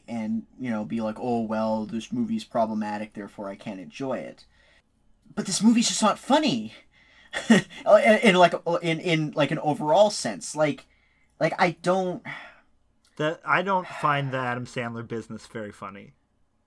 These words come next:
Speaker 1: Yeah, like, it's just, um,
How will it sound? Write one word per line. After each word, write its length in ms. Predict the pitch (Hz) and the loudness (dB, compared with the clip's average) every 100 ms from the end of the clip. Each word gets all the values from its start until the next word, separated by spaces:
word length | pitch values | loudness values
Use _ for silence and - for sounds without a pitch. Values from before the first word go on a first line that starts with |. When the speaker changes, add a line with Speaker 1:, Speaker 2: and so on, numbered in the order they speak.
| _ _ _ _ - | _ _ _ _ -8
Speaker 1:
Yeah, 240 | 165 165 | -2 0
like, 200 | 156 175 | 2 0
it's 300 | - 170 - | 0 -4 -6
just, 580 | - 180 180 - - - | -6 0 0 0 -10 -6
um, 520 | 143 139 131 123 123 | 0 2 2 0 -4